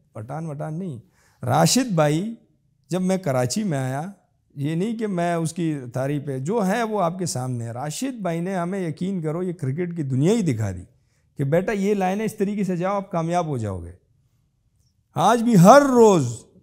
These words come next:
तकरीबन, ये मोबाइल जब से मेरे पास आया ना, तो राशिद भाई का सुबह ज़रूर हम, मेरे पास भी आ रहा होगा, पाकिस्तान में कई प्लेयरों के पास जो इसके करीब है, वो उसको सलाम भेजता है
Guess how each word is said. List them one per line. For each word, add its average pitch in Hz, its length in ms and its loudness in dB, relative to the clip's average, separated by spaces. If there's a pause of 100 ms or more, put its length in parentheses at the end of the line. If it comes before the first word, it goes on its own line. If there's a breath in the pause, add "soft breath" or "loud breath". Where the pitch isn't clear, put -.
(260)
तकरीबन, 180 520 -4
ये 190 100 0
मोबाइल 175 400 2
जब 160 140 -2
से 208 160 -2
मेरे 190 200 -2
पास 160 300 -2
आया 147 160 -2
ना, 175 100 -4
तो 160 120 -6
राशिद 147 320 -4
भाई 160 140 -4
का 160 100 -4
सुबह 156 280 -6
ज़रूर 147 300 -2
हम, 151 260 -4 (300 soft breath)
मेरे 170 200 4
पास 156 280 0
भी 156 140 0
आ 156 100 2
रहा 151 100 0
होगा, 147 260 -2
पाकिस्तान 143 540 -6
में 156 120 -4
कई 220 320 -2
प्लेयरों 170 340 0
के 147 100 -6
पास 135 300 -6
जो 147 120 -8
इसके 156 240 -8
करीब 170 720 4
है, - 380 -2 (380)
वो 139 200 -2
उसको 131 180 -4
सलाम 123 380 -2
भेजता 90 300 -10
है 87 160 -16